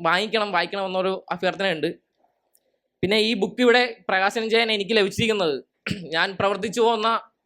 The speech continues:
എൻ്റെ മുൻ ഏ, ഞാൻ, ഞാനെങ്ങനെ ഇങ്ങനെയായി? ഏ, ഇന്ന് ഈ വേദിയിൽ നിങ്ങളുടെ മുന്നിൽ നിന്ന് രണ്ട് വാക്ക് സംസാരിക്കുവാൻ എന്നെ പ്രാപ്തനാക്കിയ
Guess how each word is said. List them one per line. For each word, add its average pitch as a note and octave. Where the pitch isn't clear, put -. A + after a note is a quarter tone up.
എൻ്റെ G3+
മുൻ A3
ഏ, F3
ഞാൻ, F#3+
ഞാനെങ്ങനെ G#3
ഇങ്ങനെയായി? G3+
ഏ, F3
ഇന്ന് G#3+
ഈ A#3
വേദിയിൽ A3
നിങ്ങളുടെ A3
മുന്നിൽ A3
നിന്ന് G#3+
രണ്ട് F#3+
വാക്ക് G#3
സംസാരിക്കുവാൻ G3+
എന്നെ G#3
പ്രാപ്തനാക്കിയ G3